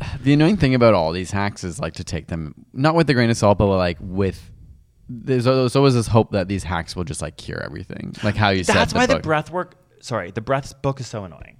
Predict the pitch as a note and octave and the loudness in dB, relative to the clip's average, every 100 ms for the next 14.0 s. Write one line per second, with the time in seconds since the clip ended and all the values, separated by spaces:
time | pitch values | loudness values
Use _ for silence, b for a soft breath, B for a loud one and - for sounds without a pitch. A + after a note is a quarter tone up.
0 | - G#2+ E2 - D#3+ F3 G3 A3 F#3 E3+ | -2 0 0 -2 -2 -2 -2 -4 -4 -4
1 | D#3+ C3+ B2 C#3+ E3+ F#3 G3 F#3+ F3 C#3+ | -6 -6 -4 0 4 4 4 0 2 0
2 | C#3+ E3 G2+ F#2 - D#3 D#3+ D3+ C3 G#2+ | 0 0 -2 -2 0 2 4 4 2 2
3 | D2 D#3 G#2 F#2 G2 A#2 A2 F#2 B B | 0 0 2 0 0 0 0 -2 B B
4 | A2+ A2 C#3+ B2 G2+ F#2 F2 A2+ A2 - | -4 0 2 2 0 -4 -2 -2 -2 -4
5 | D#2 D#2 - E2 - b b b - - | -8 -10 -8 -10 -10 b b b -6 -4
6 | - A#2+ B2 A2+ F2 F2 - B2 A2 - | 0 0 2 2 2 -2 -2 0 0 -4
7 | D#2+ - A#2 C3+ C3+ A3 A#3 - C3+ A#2+ | -6 -4 -2 -2 -4 -8 -10 -8 -6 -4
8 | G#2 A#2+ A2 G2 F#2 F2+ E2+ G#2 G2 F#2+ | -2 -2 -2 -4 -6 -10 -6 -4 -4 -4
9 | F#2 F2+ F2 E2 - E2 E2+ F2 F#2 F#3 | -6 -6 -6 -8 -12 -10 -8 -4 -4 -2
10 | G3 F3 B2 G#2 D3+ B2+ A#2 A2 A2 - | 2 4 6 6 2 2 0 0 -2 -4
11 | G2+ A2 G#2 G2+ G2 F#2 - F#2+ F2+ F2 | -4 0 0 0 -2 -4 -4 -2 0 0
12 | F2+ - F2+ E2+ B B - G#2+ F2+ G2 | -4 -6 -8 -10 B B -6 -2 -2 -2
13 | F3+ D#3+ A2+ G#2 F2+ G2 - E2+ D#2+ | 0 2 2 2 0 -4 -4 -6 -6